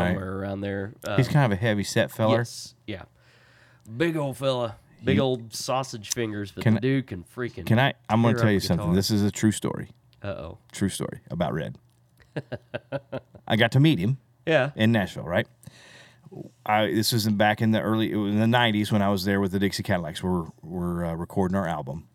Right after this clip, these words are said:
Speaker 1: Mm-hmm.
Speaker 2: and, uh, Merle was in town, and, uh, Red was playing with some friends of his, just sitting in with them. And we go into, I wanna say, the Broken Spoke in
Speaker 1: Okay.
Speaker 2: Nashville,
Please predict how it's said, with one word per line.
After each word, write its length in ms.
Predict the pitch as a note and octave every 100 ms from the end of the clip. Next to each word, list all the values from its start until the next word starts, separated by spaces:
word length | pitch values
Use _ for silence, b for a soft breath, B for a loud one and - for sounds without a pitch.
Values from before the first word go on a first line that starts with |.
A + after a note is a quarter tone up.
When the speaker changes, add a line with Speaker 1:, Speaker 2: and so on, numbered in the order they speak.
| _ C3
Speaker 1:
Mm-hmm. 140 | A#2+
Speaker 2:
and, 680 | F#2+ F#2 F2+ F2 F2 - E2+ _
uh, 260 | F#2 F2 E2+
Merle 360 | F2 F2 F2+
was 140 | F2+ F2+
in 120 | F#2
town, 380 | - D#2 F#2 C3+ _ _ b b b b b b
and, 560 | F2+ F#2+ F#2 F#2 F#2 F#2
uh, 280 | F2+ F2 F2+
Red 340 | F2 G2 C#3+
was 140 | C#3+ - _
playing 920 | - - A#2 A#2+ C3+ G2 F#2 G#2+ C3+ B2
with 160 | G2+
some 140 | - A2
friends 320 | - B2 A#2
of 120 | F2
his, 260 | - E2 E2+
just 160 | F2
sitting 200 | - -
in 160 | F#2 F2+
with 140 | E2
them. 200 | - F2+ - _ b b b b b b b b _
And 140 | G2+ G2
we 80 | G2
go 220 | F#2+ G2+
into, 800 | G#2 G#2 - G#2 G2 G2 G2 F#2+
I 40 | E2+
wanna 180 | F#2 G2
say, 160 | -
the 120 | G2+
Broken 280 | F2+ F#2+ A#2
Spoke 420 | A2+ - D#2 - - _ _ _ _ _ _
in 80 | A2+
Speaker 1:
Okay. 100 | F#2+
Speaker 2:
Nashville, 520 | G2 F2 - E2+ A2+